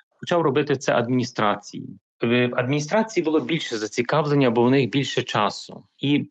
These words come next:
по кількох зустрічах я зрозумів, що є ще інші організації, яких я не охвачую своєю діяльністю. Куча різних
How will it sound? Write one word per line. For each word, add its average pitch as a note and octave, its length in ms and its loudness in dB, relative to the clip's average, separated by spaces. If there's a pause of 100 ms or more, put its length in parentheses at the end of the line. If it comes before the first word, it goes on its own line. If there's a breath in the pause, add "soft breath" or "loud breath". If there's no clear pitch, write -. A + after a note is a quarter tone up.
по D#3+ 120 0
кількох D#3+ 360 0
зустрічах E3+ 540 0
я D#3+ 120 4
зрозумів, D3+ 600 0
що - 240 -2
є C#3 180 2
ще E3+ 340 -2
інші C3+ 340 0
організації, B2 800 2
яких C3 400 0
я C3+ 240 0 (420 loud breath)
не C#3 160 4
охвачую B2+ 800 0
своєю C3+ 360 0
діяльністю. C3+ 840 0 (180)
Куча F#3+ 340 2
різних A#2+ 400 2